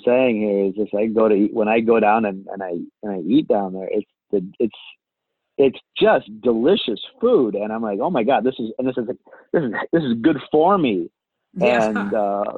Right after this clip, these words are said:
Speaker 1: Phil, my, my partner does that to me. I'm, I'll be at the farm. He'll, he'll reach down, he'll pull a radish out of the dirt and just, like, wipe it off. And he'll say, "Here, eat this." I'm like, "I'm not gonna eat that." And he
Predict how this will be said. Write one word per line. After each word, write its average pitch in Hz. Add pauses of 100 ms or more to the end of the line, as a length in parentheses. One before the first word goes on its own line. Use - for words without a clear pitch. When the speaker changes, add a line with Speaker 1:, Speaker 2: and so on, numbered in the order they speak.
(160)
Speaker 1:
Phil, 160
my, 107 (220)
my 131
partner 151
does 120
that 120
to 139
me. 110
I'm, 107
I'll 127
be 123
at 113
the 107
farm. 165
He'll, 117 (400)
he'll 165
reach 156
down, 131
he'll 123
pull 135
a -
radish 110
out 101
of 95
the 95 (200)
dirt 117
and 98
just, 101
like, 92
wipe 101
it 101
off. 101
And 101
he'll 101
say, 95
"Here, 123
eat 131
this." 95 (520)
I'm 110
like, 101
"I'm -
not -
gonna 120
eat 101
that." 117
And -
he 110